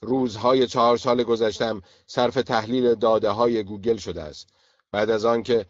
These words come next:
مدیران گوگل از مطالعاتم دربارهٔ نژادپرستی مطلع شدند، در مقام متخصص داده همکاری موقتی را با این کمپانی آغاز کردم و به همین ترتیب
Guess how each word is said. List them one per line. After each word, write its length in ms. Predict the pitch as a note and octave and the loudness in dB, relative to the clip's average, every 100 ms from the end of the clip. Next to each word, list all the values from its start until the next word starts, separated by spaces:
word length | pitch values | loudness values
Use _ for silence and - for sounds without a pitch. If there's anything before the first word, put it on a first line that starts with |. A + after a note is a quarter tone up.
| _ - | _ -6
مدیران 520 | A2+ A2+ A#2 B2 B2+ | -4 0 2 4 2
گوگل 380 | A2+ A#2 A#2+ A#2 | -2 -2 2 2
از 180 | G#2+ G#2 | 0 0
مطالعاتم 680 | A2+ A2+ A2 A#2 B2 A#2 | -2 0 2 2 2 -2
دربارهٔ 480 | A2 G#2+ G#2 G#2 A#2 | -2 0 2 2 2
نژادپرستی 720 | A2+ G#2 G#2 F2 G2+ G2 - B2+ | 2 0 0 -2 -2 -2 -2 -6
مطلع 420 | A#2 F#2 F#2 F#2 | -6 -6 -6 -8
شدند، 480 | - F2+ G2 G2+ - _ _ | -8 -8 -8 -8 -12 _ _
در 160 | - G2+ | -4 -2
مقام 460 | G#2 G2+ B2 B2+ | 0 2 4 4
متخصص 600 | A#2+ A2 G2+ G#2 G2 A#2 | 2 0 -2 -6 -4 -4
داده 480 | C3 A2 G#2 G2+ G#2+ - _ _ | -4 0 0 0 -2 -4 _ _
همکاری 500 | G#2 G#2+ A2 G#2 A#2+ | -6 -2 0 2 2
موقتی 580 | A2+ G#2+ G#2 G#2 A#2 C3 | 2 0 0 -4 -4 -2
را 140 | G#2+ | 0
با 120 | G2 | 0
این 140 | G2 F#2+ | -2 -2
کمپانی 560 | G2+ F2+ F#2+ F#2+ F#2+ - _ | -6 -4 -6 -6 -8 -12 _
آغاز 460 | - G2+ A2 B2+ - | -4 0 2 2 0
کردم 420 | G2 F2 E2 E2 - _ - | -4 -4 -8 -12 -18 _ -10
و 80 | |
به 120 | F2 F#2+ | -6 -4
همین 260 | G#2 B2 | -4 -4
ترتیب 460 | A#2+ G#2+ F#2 A2 | -4 -4 -6 -10